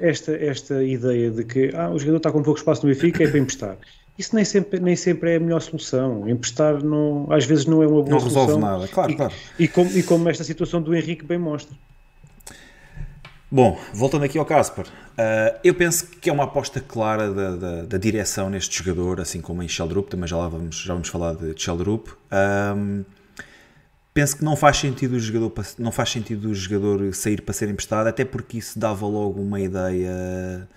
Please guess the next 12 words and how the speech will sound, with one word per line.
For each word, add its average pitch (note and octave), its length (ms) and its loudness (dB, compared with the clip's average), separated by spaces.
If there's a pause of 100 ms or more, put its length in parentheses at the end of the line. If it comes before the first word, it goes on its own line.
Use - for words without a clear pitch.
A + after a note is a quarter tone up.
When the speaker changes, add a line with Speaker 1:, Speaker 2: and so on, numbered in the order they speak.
(880)
Speaker 2:
de G2 140 -8
que, G#2+ 400 -2
de G#2+ 140 -8
que - 140 -18 (340)
tinha A#2 220 0
sido B2 220 0
um A#2 60 0
flop, C#3 380 0
tinha A#2 180 -4
sido A2 240 -2
um G#2+ 80 0
barrete. A#2+ 720 2